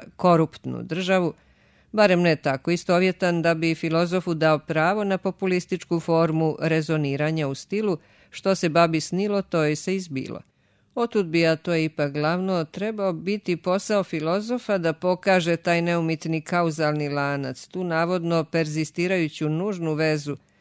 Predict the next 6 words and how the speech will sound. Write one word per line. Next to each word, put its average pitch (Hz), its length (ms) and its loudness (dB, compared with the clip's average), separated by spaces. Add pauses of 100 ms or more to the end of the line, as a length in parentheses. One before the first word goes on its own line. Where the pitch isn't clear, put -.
(160)
između 165 500 2
političkog 151 840 -4
htjenja, 151 680 -2 (400)
što - 220 -2
više 160 380 0 (400)
devetstogodišnje 147 1120 -2